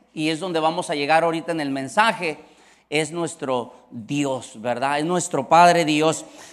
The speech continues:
Eh, hay una, hay una, eh, cuentan de una, de una historia de unos padres que dicen que, dice, antes de tener hijos, de-, tenían muchos, dice, "Mm, tengo cinco formas,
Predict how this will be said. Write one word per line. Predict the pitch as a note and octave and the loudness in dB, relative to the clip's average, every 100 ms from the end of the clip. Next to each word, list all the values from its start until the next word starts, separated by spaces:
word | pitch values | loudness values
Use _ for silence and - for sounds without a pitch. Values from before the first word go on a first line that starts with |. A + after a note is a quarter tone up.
| - | 0
Eh, | G3 G3 E3+ - - | 4 4 2 -8 0
hay | F#3 G3 G#3+ | 4 4 4
una, | A3 A3+ A3 G3 E3 C#3 - - _ - | 4 4 6 6 2 -2 -12 -20 _ -4
hay | F3 G3+ | -2 0
una, | G#3 G#3+ G#3 F#3+ D#3 C#3 A#2+ G#2+ - | -2 0 2 2 2 0 -4 -12 -18
eh, | - - D3+ | -20 -18 -8
cuentan | E3+ E3+ G3+ F#3 | -6 0 0 0
de | F#3 | -2
una, | G3+ F#3 C3 G2+ - _ | 0 0 -2 -8 -20 _
de | D#3 | -4
una | F#3+ A#3 | -2 -2
historia | G#3+ - - B3 A#3 G3 F3+ E3 - - | -2 -2 2 4 4 4 2 0 -8 -16
de | C#3+ E3 D#3 E3 | -2 0 0 0
unos | G#3 G#3+ G#3 | -2 -2 -4
padres | - G#3+ A3+ A3 - | 2 4 4 2 -2
que | - | -4
dicen | E3+ G3+ A3 G#3 | -2 -2 -6 -6
que, | F3 E3 | -4 -4
dice, | E3+ F3 F3 - - - _ _ | -4 -4 -4 -6 -20 -20 _ _
antes | C#3+ F#3 A#3+ | 2 2 2
de | A#3+ B3 | 0 0
tener | G3+ A3 A#3 | 2 2 2
hijos, | C#4 C4 B3+ - C3+ | 0 0 -2 -2 -6
de-, | D#3+ | -6
tenían | - F#3+ F3 F#3 G3+ | -2 -2 0 0 0
muchos, | G#3 G3+ A3 | -4 -4 -4
dice, | F3+ D3+ C#3+ - - _ _ | -4 -8 -12 -16 -20 _ _
"Mm, | F3 G#3+ G#3+ F3 - - _ _ | -14 -10 -8 -10 -14 -20 _ _
tengo | F#3+ G#3+ A#3 | -4 -2 -4
cinco | - A#3 B3 A#3+ | -2 -4 -2 -2
formas, | - A#3 B3 C4 C#4 C#4 - | 2 2 2 0 -2 -6 -16